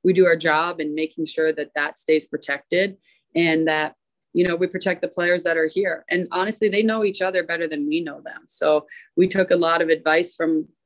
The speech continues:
what they thought of the athlete's character once we heard they were in the transfer portal. So, um, yeah,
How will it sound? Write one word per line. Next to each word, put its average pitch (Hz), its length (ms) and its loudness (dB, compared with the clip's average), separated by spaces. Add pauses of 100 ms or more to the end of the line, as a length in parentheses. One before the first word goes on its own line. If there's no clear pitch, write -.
(200)
what 160 160 -4
they 180 140 2
thought 165 240 0
of 147 160 -6
the 147 380 -4
athlete's 151 420 -2
character 147 380 -2
once 143 200 -6
we 147 100 0
heard 147 200 -2
they 143 80 0
were 139 60 0
in 139 80 -10
the 131 60 -14
transfer 135 420 -6
portal. - 320 -6
So, 156 320 2 (340)
um, 165 400 2 (460)
yeah, 180 260 2